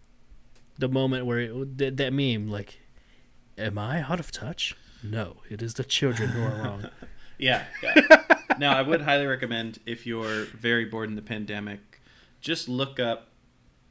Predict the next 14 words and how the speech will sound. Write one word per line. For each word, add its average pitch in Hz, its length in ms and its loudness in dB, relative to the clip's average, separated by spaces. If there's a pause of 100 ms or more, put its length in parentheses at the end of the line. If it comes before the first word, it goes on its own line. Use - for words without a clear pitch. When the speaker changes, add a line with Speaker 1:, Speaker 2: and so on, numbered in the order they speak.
(120)
Speaker 2:
the 113 80 -12
season 127 440 -4
one 110 420 -8 (1000)
Pokemon 117 760 -2 (140)
anime, 107 680 -6 (180)
animated 110 380 -8
series 104 540 -10 (680)
drinking 107 320 -12
Speaker 1:
On 104 80 -8
Speaker 2:
game. 107 160 -6
Speaker 1:
Netflix, 107 340 -10
it's 110 160 -14
up 117 180 -10
there. 113 180 -10